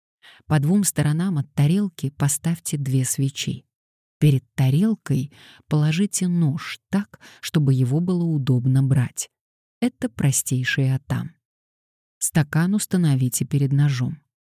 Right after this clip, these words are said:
Это простейшая чаша. Жезл в ритуале не обязателен, но если вы хотите собрать все инструменты воедино,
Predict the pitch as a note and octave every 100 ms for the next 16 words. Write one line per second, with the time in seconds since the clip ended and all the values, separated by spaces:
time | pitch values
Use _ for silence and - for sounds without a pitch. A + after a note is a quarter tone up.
0 | _ _ _ _ C#3 C3+ - F3 - G3+
1 | F3+ - C3 E3 - D3 E3 - - -
2 | - - - _ _ _ _ _ _ _
3 | _ F3+ C3+ C#3 C3+ B2 B2 B2 C3+ -
4 | C#3 D#3+ F3+ C#3 C#3 C#3 C#3+ F3+ F#3 D3+
5 | - - - C#3+ - - - E3 D#3+ D#3+
6 | D3+ C#3 C#3+ D3+ D#3+ D3 C3 - C3+ C#3
7 | C3+ - - C3+ B2 - C3 B2+ B2 -
8 | B2 B2 B2+ C3+ G#3+ E3 B2+